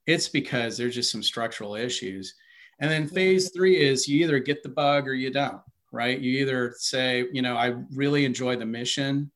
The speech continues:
Speaker 1: of healthcare, and I'm willing to do something that's a lot harder, probably in other industries, to innovate in," right?
Speaker 2: Yeah,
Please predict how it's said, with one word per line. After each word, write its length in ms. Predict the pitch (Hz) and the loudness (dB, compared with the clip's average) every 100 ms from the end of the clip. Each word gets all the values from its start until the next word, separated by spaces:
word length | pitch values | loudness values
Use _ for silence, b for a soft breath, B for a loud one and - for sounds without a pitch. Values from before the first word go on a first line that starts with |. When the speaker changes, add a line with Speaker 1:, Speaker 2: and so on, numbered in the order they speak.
| _ 123 | _ -4
Speaker 1:
of 180 | 123 | -4
healthcare, 800 | - 117 127 - 151 180 185 - b b _ | -2 -4 -4 -4 -4 -2 -4 -6 b b _
and 120 | 123 127 | -4 0
I'm 140 | 127 | 0
willing 300 | 131 139 143 | 2 2 2
to 100 | 131 | 0
do 180 | 123 139 | -2 0
something 320 | - 147 156 | 0 0 0
that's 220 | 143 139 | 0 -2
a 60 | - | -4
lot 480 | 117 117 117 131 139 | -2 0 0 0 -2
harder, 680 | 117 139 151 117 113 117 - | -2 0 2 0 -2 -8 -6
probably 300 | 120 120 120 | -2 0 -2
in 80 | 123 | -2
other 200 | 123 123 | -2 -2
industries, 540 | 135 110 - 110 104 | -4 -4 -6 -6 -10
to 120 | 113 | -8
innovate 360 | 127 107 98 95 | -6 -6 -8 -12
in," 240 | 92 98 _ | -14 -18 _
right? 260 | 110 113 - _ _ _ _ _ | -10 -10 -12 _ _ _ _ _
Speaker 2:
Yeah, 360 | 226 233 175 | -10 -8 -6